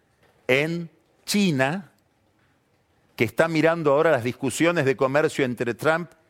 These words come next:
y China, Diego Guelar, le tocó discutir este acuerdo cuando era embajador de Menem en Bruselas.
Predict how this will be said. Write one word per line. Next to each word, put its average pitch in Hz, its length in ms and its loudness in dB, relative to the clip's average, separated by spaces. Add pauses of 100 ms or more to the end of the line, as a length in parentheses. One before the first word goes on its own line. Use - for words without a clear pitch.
(140)
y 131 100 -6
China, 131 480 -2 (120)
Diego 160 380 0
Guelar, 156 460 2 (340)
le 147 140 0
tocó 175 300 0
discutir 175 400 -2
este 170 160 0
acuerdo 170 340 0
cuando 143 220 0
era 156 60 2
embajador 143 440 0
de 151 80 2
Menem 151 320 0
en 107 120 -4
Bruselas. 92 580 -6